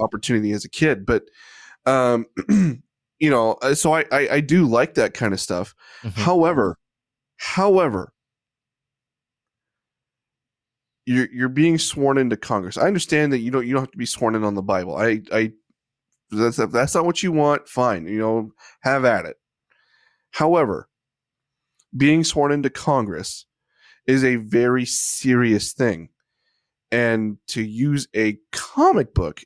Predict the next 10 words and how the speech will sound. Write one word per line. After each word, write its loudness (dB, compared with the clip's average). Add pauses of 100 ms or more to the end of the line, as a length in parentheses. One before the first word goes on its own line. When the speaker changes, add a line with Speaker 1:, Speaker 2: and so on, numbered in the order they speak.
Speaker 1:
in 2
my 2
humble -2
opinion, -18 (1500)
takes -2
the -6
seriousness -2
out 0
of -10
it. -18